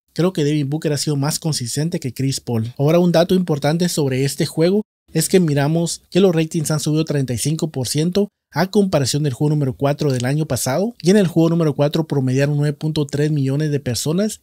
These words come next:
que miraron ese juego, y también el juego número cuatro subió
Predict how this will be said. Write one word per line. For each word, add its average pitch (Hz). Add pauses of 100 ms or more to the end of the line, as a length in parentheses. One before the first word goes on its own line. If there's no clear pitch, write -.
que 202
miraron 151
ese 139
juego, 151
y 202
también 170
el 160
juego 156
número 156
cuatro 143
subió 143